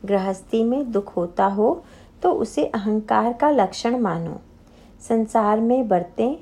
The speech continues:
घर में रहें, व्यवहार और गृहस्थी में काम करते रहें, लेकिन किसी में आसक्ति के कारण न उलझें। बहुत पुराना वृक्ष होता है तो उसे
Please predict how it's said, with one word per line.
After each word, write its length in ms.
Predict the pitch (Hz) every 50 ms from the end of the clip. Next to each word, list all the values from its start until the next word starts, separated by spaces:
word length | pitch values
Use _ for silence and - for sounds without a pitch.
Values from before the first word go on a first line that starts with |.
| - - - - - - 220
घर 220 | 208 214 233 226
में 280 | 226 220 208 196 180 175
रहें, 380 | 175 175 180 202 214 254 311 339 - - - - - - - -
व्यवहार 520 | 220 233 233 233 214 226 220 226 240 254
और 160 | 262 262 262
गृहस्थी 640 | 240 220 214 214 214 240 240 240 - - - 320 349
में 220 | 311 254 202 190
काम 260 | - - 208 220 247 285
करते 440 | - - 208 170 165 - - 170
रहें, 320 | 170 170 175 170 170 - - - - - - - - - - - - - -
लेकिन 340 | 226 233 233 - 285 277 262
किसी 400 | 254 - 254 247 - - 285 285
में 220 | 277 277 285 285
आसक्ति 680 | - - - 208 208 - - 220 220 - - 254 247 247
के 220 | 247 - 233 208
कारण 460 | 202 208 - 185 175 170 175 196 240 294 - - -
न 100 | 190 190
उलझें। 720 | 190 190 180 - - 180 180 170 170 - - 180 175 180 175 - - - - - - - - - - - -
बहुत 340 | 220 247 240 277 349 339 -
पुराना 480 | - 247 247 240 226 220 220 226 254 262
वृक्ष 420 | 247 226 214 220 220 - - -
होता 300 | 226 214 202 202 - 226
है 380 | 247 247 233 180 180 208 285 - - - - - - - - -
तो 120 | 311 320 302
उसे 500 | - 226 214 - - 240 269 349 403